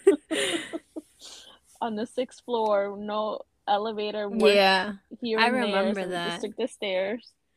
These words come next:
Speaker 1: Yeah, that was actually a pretty fun one because Mommy was part of it. Like, she joined and she was just, like, she let loose. Like, she was having fun and enjoying herself. And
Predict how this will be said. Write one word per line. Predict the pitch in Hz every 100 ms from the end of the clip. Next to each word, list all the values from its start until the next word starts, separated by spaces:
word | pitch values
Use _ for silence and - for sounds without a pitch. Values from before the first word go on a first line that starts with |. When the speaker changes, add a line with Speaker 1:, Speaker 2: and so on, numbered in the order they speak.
| _ -
Speaker 1:
Yeah, | 233 285 302 262 208
that | 208 269
was | 359 339 -
actually | 247 - 269 254 -
a | 233
pretty | 202 - 226 240 -
fun | 208 214
one | 240 247
because | 233 220 220
Mommy | 214 196 254 269
was | 233 202 - - _ -
part | - 202 269
of | 254 196
it. | 165 85
Like, | 180 185
she | - - 247
joined | 220 208 196 208 214 214 214
and | 175
she | - 220
was | 220 214
just, | 208 208
like, | 190 185 _ _ _ _ _ _ _ _ _ _ _ _ 220
she | - 254
let | 262 269
loose. | - 254 285 196 -
Like, | 196 -
she | 240
was | 233 240 - _ _ _ _ -
having | 240 262 226 -
fun | 226 240
and | 202 196
enjoying | 190 196 214 220 214
herself. | 180 - - 143 214 - - -
And | 196 180 214